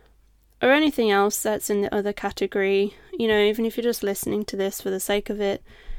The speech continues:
this was just a quick summary of the festival and some activities or symbols that are related to it. You can try some of the activities that are recommended, especially the ones nearer the end. By all means, they're pretty simple and easy to accomplish.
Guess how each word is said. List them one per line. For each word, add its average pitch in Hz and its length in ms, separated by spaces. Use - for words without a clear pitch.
this 262 260
was 214 260
just - 280
a 220 60
quick - 200
summary 202 460
of - 100
the 214 80
festival 214 560
and 208 160
some 202 160
activities 202 600
or - 80
symbols 196 440
that 202 120
are 196 60
related 214 420
to 208 180
it. 208 200
You 220 160
can 214 440
try 262 320
some 269 200
of 262 40
the 262 80
activities 233 680
that 226 100
are 220 80
recommended, 214 1000
especially 208 580
the 208 100
ones 196 320
nearer 190 220
the 202 140
end. 214 440
By 220 160
all 277 200
means, 226 420
they're 220 80
pretty 226 240
simple 208 460
and 202 180
easy 202 300
to - 160
accomplish. - 800